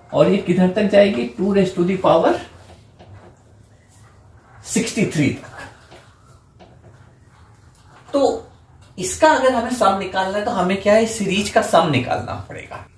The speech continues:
अभी हम इसके formula में नहीं जाएंगे, मगर जो इसका answer निकल के आएगा वो हो जाता है आपका टू raise to the power sixty four minus one। और ये number कितना बड़ा है वो आप screen पे देख सकते हैं।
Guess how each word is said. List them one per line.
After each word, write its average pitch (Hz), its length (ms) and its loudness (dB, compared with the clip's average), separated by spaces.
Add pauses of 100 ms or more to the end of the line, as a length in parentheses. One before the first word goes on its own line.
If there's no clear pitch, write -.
(180)
अभी 196 200 2
हम 285 100 2
इसके 254 180 0
formula 151 500 2
में 196 120 -2
नहीं 190 180 -8
जाएंगे, 190 400 -2 (320)
मगर 170 340 2 (680)
जो 208 100 -8
इसका - 240 0
answer 143 420 2
निकल 139 300 0
के 143 100 -2
आएगा - 460 0 (120)
वो 165 160 0
हो 147 120 2
जाता 127 280 2
है 123 160 2
आपका - 460 -2 (600)
टू 233 180 -2
raise 185 260 2
to 135 80 0
the 139 160 -2
power 117 240 2
sixty 131 420 -4
four - 340 -2 (100)
minus 117 460 0
one। - 220 -6 (720)
और 151 80 -2
ये 170 100 2
number 156 280 2
कितना 180 320 0
बड़ा 185 180 4
है 240 260 -4 (540)
वो 151 180 4
आप 127 360 2 (440)
screen 147 400 0
पे 151 100 0
देख 107 240 -2
सकते - 300 -6
हैं। - 240 -14